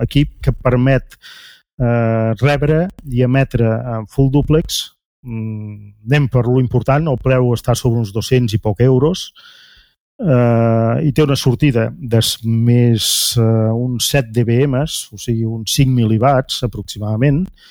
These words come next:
i l'entrada, doncs, eh, li pots connectar directament un L N B comercial d'aquests que tens tu per rebre televisió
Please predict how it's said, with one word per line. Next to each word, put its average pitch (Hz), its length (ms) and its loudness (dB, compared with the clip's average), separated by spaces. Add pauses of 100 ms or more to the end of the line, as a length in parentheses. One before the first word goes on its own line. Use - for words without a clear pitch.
(600)
i 160 100 4
l'entrada, 143 540 2
doncs, 139 560 -2
eh, 117 440 2
li 117 80 0
pots 120 320 -2
connectar 123 640 0
directament 120 720 0
un 135 260 0
L 127 360 4
N 123 160 2
B 120 180 2
comercial 123 640 2
d'aquests 117 360 0
que 123 120 0
tens 113 380 0
tu 117 180 0
per 127 180 2
rebre 110 300 2
televisió 110 880 0